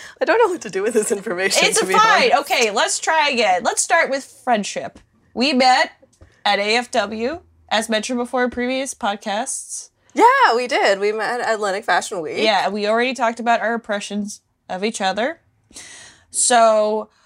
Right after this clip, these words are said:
Speaker 2: friendship. What does that mean to you, Caitlin? Like, what is, what is the antithesis of a friend? What should a friend, like, friendship is magic. What is magical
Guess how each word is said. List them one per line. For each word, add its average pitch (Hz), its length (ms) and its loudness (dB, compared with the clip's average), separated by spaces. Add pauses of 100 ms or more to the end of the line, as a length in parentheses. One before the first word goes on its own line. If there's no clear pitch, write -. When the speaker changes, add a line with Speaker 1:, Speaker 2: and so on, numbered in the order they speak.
(260)
Speaker 2:
friendship. 392 580 0
What 269 60 2
does 415 100 -2
that 381 140 0
mean 226 140 -2
to 175 120 -6
you, 156 100 -6
Caitlin? 190 520 -2
Like, 220 220 -4
what 359 140 0
is, 339 400 -2
what 339 180 0
is 381 180 -2
the 302 320 -4 (100)
antithesis 240 720 -2
of 214 160 -2
a 202 80 -8
friend? 196 380 -4
What 302 120 0
should 381 200 0
a - 20 -4
friend, 262 680 -2
like, 240 300 -4 (220)
friendship 359 400 0
is 302 120 -2
magic. 190 600 0
What 381 100 0
is 392 160 -4
magical 240 600 0